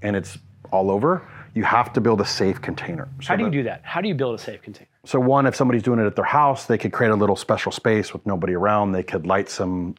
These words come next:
Speaker 1: sage or Palo Santo. They could put crystals, like how you, this is formed or how I have my med-, like, so either create a space on your own or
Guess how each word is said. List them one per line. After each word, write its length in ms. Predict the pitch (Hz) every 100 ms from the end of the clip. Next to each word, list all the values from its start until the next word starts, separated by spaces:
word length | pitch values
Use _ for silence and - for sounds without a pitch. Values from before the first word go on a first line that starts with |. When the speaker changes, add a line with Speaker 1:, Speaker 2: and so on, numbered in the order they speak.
| -
Speaker 1:
sage 400 | - 101 101 92
or 60 |
Palo 240 | - 87 82
Santo. 640 | - 117 110 113 107 101 - -
They 100 | -
could 140 | - -
put 180 | - -
crystals, 600 | 131 - 110 101 95 95
like 120 | 92
how 260 | 110 101 -
you, 160 | 98 107
this 240 | 107 -
is 80 | 104
formed 380 | - 104 101 95
or 40 |
how 140 | 90
I 60 | 95
have 160 | 98 90
my 160 | 98
med-, 240 | 95 101 95
like, 200 | 95 -
so 280 | - 110 - - - 127
either 180 | 123
create 280 | 110 - 120
a 40 | 123
space 300 | - 117 123
on 100 | 113
your 160 | 101
own 240 | 101 95 -
or 380 | - 139 117 104